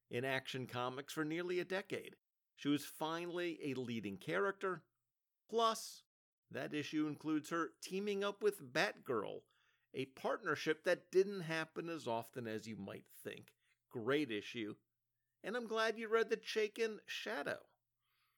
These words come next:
That was the book that introduced me to him, and I loved it immediately. For one, you could tell just from the twists and turns of the plot, as well as the dialogue, that Chaykin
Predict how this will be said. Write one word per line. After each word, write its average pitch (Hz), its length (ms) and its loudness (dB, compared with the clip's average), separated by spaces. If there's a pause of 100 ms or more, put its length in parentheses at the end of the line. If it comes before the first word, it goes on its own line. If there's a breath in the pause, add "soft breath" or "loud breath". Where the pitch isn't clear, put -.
(180)
That 156 220 -2
was 180 140 0
the 175 100 -2
book 180 260 2
that 180 140 0
introduced 202 760 0
me 214 160 0
to 202 100 4
him, 165 400 0
and 156 100 -4
I 151 100 -2
loved 120 360 -2
it 117 80 0
immediately. 110 540 -8 (720)
For 139 100 0
one, 185 560 2 (420)
you 196 120 -10
could 202 200 -4
tell 196 180 4
just 175 380 0
from 185 160 -2
the 160 80 0
twists - 480 -4
and 165 100 -6
turns 165 380 -4
of 143 100 -6
the 147 80 -4
plot, 147 400 0 (480)
as 127 180 -2
well 220 280 8
as 143 80 6
the 139 100 6
dialogue, 113 680 0
that 127 200 -6
Chaykin 127 480 0